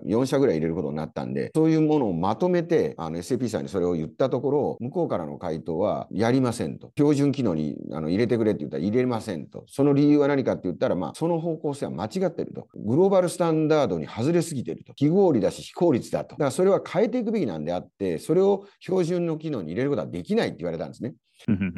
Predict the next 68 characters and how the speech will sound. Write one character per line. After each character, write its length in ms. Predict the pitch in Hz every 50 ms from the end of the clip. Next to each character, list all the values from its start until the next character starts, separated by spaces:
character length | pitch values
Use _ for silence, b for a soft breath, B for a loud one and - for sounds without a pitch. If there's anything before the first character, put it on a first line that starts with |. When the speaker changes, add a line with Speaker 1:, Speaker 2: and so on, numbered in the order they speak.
| 92
Speaker 1:
も 120 | - 196 214
ち 100 | 220 285
ろ 100 | 262 196
ん 40 | 151
そ 80 | 156 151
れ 60 | 147
は 40 | 139
理 240 | 123 123 139 151 175
屈 220 | - 233 233 240
上 200 | 240 262 254 262 -
合 60 | 226
っ 120 | 254 - -
て 120 | 269 214
る 40 | 151
部 100 | 139 139
分 100 | 127 107
も 100 | 92 101
あ 60 | 165
っ 80 | 170 -
た 100 | 156 127
ん 60 | 95
で 80 | 76
す 80 | 73 -
け 100 | - 80
ど、 320 | 87 92 85 80 69 62 -
さ 260 | - - - 147 175
す 180 | 170 - - 269
が 140 | 269 277 277
に 160 | 269 269 262
あ 80 | 247 240
の、 320 | 240 233 233 226 202 180
法 200 | - 208 208 220
制 200 | 208 226 233 214
度 80 | 160 117
も 100 | 92 85
含 220 | - - 151 135
め 80 | 104 -
て 100 | 85 82
そ 160 | - - 123
ん 60 | 165
な 100 | 185 165
簡 160 | 175 170 170
単 140 | 160 160 156
に 80 | 147 -
変 100 | 131 135
え 20 | 139
ら 100 | 143 139
れ 60 | 139
る 80 | 143 143
も 100 | 127 95
ん 20 |
じ 60 | 73
ゃ 60 | 73
な 120 | 69 80 95
い 140 | 98 85 69
ん 140 | 60 62
で、 240 | 64 76 73 64 58 -
や 120 | - 139
っ 100 | 175 -
ぱ 80 | - 247
り 80 | 233 196
そ 260 | - 202 196 214 208
こ 280 | 214 208 233 247 240
を 20 | 240
見 160 | 226 240 214
た 140 | - 202 175
時 240 | 170 160 - 165 185
に、 400 | 196 175 143 117 98 80 65